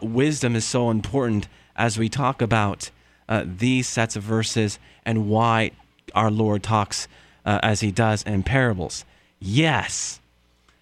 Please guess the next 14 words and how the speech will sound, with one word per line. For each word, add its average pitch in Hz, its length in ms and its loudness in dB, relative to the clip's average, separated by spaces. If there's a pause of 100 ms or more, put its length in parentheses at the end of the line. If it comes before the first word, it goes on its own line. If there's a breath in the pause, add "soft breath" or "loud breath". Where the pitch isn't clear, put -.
(200)
the 127 140 2
illustrations, 180 1040 0
the 139 220 0
images 170 680 2
are 143 160 2
important. 117 680 -2
They 151 200 2
evangelize 165 1000 2
the 147 120 2
imagination. 139 800 2
They 143 180 2
draw 160 440 2
us 165 260 -4
in. 139 300 2